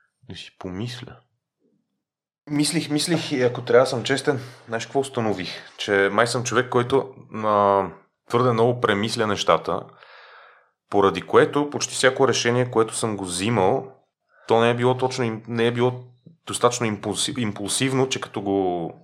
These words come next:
взема, аз да съм абсолютно сигурен, че то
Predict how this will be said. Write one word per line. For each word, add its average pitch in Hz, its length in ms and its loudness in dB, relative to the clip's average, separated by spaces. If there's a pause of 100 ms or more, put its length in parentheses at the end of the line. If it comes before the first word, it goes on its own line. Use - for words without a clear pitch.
(160)
взема, 107 460 2
аз 107 160 6
да 101 60 -8
съм 104 160 -2
абсолютно 107 360 -6
сигурен, 98 400 -2
че - 160 -10
то 87 260 0